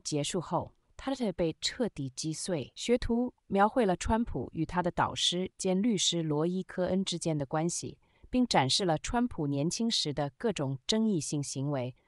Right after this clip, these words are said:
包括吸脂和植发等场景。川普的竞选团队对此做出强烈回应，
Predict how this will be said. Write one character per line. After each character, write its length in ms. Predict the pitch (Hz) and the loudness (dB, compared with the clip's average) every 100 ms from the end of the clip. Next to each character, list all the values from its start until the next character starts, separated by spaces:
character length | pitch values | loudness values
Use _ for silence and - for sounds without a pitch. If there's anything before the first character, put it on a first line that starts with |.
| _ _ | _ _
包 160 | 220 | 2
括 180 | 220 196 | 4 0
吸 300 | 160 - 254 | 0 -2 -2
脂 320 | - 165 165 - | -2 -2 -4 -8
和 240 | - 143 | -6 -4
植 260 | - 139 156 | -2 -2 0
发 200 | 196 180 | 2 2
等 180 | 143 | -2
场 300 | 139 - 131 | -6 -6 -6
景。 200 | 147 - - _ _ _ _ _ - | -6 -10 -14 _ _ _ _ _ -2
川 180 | 294 | 0
普 120 | 311 190 | 2 0
的 80 | |
竞 180 | 175 220 | 0 0
选 160 | 185 147 | 0 -2
团 240 | - 143 | 0 0
队 220 | 185 190 | 0 0
对 200 | 147 240 | 0 -2
此 240 | 214 - 131 | -2 -4 -6
做 180 | - 170 | -4 -4
出 140 | - | -4
强 280 | 175 - 143 | -6 -4 -2
烈 140 | 190 147 | 0 -2
回 240 | 139 131 | -4 -2
应， 240 | 156 147 | 0 -2